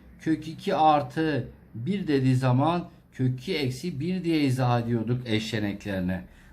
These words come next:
Burada da aynı şekilde izah ediyoruz. Yalnız arada bir fark var. Bu ifadeyi kaçırmamamız gerekiyor. Şimdi mesela Z eşittir dört artı beş i dediğimiz zaman bakın ise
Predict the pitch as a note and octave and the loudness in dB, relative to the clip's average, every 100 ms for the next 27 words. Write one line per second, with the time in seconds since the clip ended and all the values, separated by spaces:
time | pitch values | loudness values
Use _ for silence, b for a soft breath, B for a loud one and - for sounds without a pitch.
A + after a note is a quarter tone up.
0 | - B3 A3+ A#3 E3 C3+ - E3+ F#3 D#3 | -12 -8 0 2 4 4 4 0 2 0
1 | C#3+ B2+ A#2 B2+ F3+ - B2 C#3+ C#3+ B2 | -2 -2 -2 2 2 2 0 4 4 4
2 | G2 E2 - B B B B3 B3+ A#3+ F#3 | 0 -4 -10 B B B -6 -2 -2 0
3 | F#3 F3+ F3 E3+ D#3+ - - F3 F#3 D3 | 2 2 4 2 0 -6 -16 -4 -2 -2
4 | - E3+ D3 D3+ F3 F#3+ - B B D3 | 0 2 0 -2 0 0 -4 B B -6
5 | F#3+ - C#3 B2+ C#3+ C#3+ C3 C3 G3 - | -4 -4 -4 -2 2 4 4 2 0 0
6 | B2+ B2+ E3+ C3 A2 F#2+ F2+ E2+ E2 D#2+ | 0 0 0 2 4 2 0 -2 -6 -8
7 | D2+ - F2+ - b b b - B3 G#3+ | -12 -14 -14 -14 b b b -8 -4 -2
8 | F#3+ F#3+ F#3 E3 D3 G#2 G2+ D#3+ G3+ E3+ | -2 -2 0 2 4 2 0 -2 -2 -2
9 | C#3 C3 F3 - B2 C3 - - - - | -2 -4 -8 -2 0 0 -2 -18 -20 -20
10 | - A#2 E3 F3+ F3+ F3+ - B2+ C3+ C3 | -12 -2 2 4 2 0 -10 0 4 4
11 | B2+ - D3+ F3+ F3+ - - - G#2+ D3+ | 2 -2 -2 -2 -4 -8 -16 -14 -6 -4
12 | D#3 B2 - G3+ E3+ C#3 A2+ G#2 G2+ F2 | -4 -6 -8 -6 0 0 2 2 2 -2
13 | F2 E2 D#2+ G2+ B2 G#2+ - F2+ F2+ - | -4 -6 -6 -4 -2 -4 -4 -8 -8 -6
14 | F2 A#2+ | -6 -6